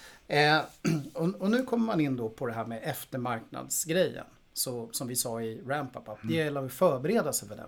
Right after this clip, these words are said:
Speaker 2: Mm.
Speaker 1: processen. Så att man kan hantera den processen. Nu gäller det att automatisera den processen.
Speaker 2: Just det.
Speaker 1: När vi får in nya kunder, att få dem att uppleva värdet, eh, och sen då liksom få dem att fortsätta uppleva värdet och att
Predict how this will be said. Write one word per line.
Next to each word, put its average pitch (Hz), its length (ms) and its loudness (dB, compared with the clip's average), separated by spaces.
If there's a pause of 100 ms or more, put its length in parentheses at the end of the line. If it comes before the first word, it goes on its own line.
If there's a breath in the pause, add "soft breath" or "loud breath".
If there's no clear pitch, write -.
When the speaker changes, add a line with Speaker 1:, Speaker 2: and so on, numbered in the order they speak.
Speaker 2:
Mm. 170 120 2
Speaker 1:
processen. 151 340 -2 (840)
Så 139 100 -2
att - 100 -4
man 117 100 -6
kan 113 120 -6
hantera 147 380 -2
den 104 140 -4
processen. - 420 -10 (260 soft breath)
Nu 165 220 2
gäller 117 180 -2
det - 120 -10
att 131 100 0
automatisera 135 760 -6
den - 260 -20
processen. - 520 -8
Speaker 2:
Just - 180 -4
det. 131 80 -2
Speaker 1:
När 131 60 -2
vi 131 80 -2
får 156 160 -2
in 160 180 2
nya 131 220 0
kunder, 127 540 -4 (500 loud breath)
att - 140 -6
få 139 200 -4
dem 117 180 0
att 131 100 0
uppleva 135 300 2
värdet, 143 720 4
eh, 123 100 -6 (360)
och - 220 -10
sen 135 280 2
då 113 140 -10
liksom - 260 -12
få 120 180 -8
dem 101 200 -10
att 101 200 -14
fortsätta 143 420 -2
uppleva 107 320 -4
värdet 101 500 -12
och - 300 -10
att - 120 -10